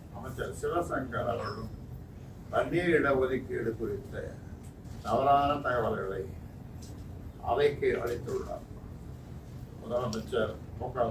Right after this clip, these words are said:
ஸ்டாலின் அவர்களும் அமைச்சர் சிவசங்கர் அவர்களும் அவையை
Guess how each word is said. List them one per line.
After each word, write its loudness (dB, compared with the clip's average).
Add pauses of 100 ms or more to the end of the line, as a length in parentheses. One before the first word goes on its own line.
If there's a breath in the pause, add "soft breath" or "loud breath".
ஸ்டாலின் 0 (120)
அவர்களும் -6 (1120)
அமைச்சர் -4 (640)
சிவசங்கர் 2
அவர்களும் -6 (1400)
அவையை 8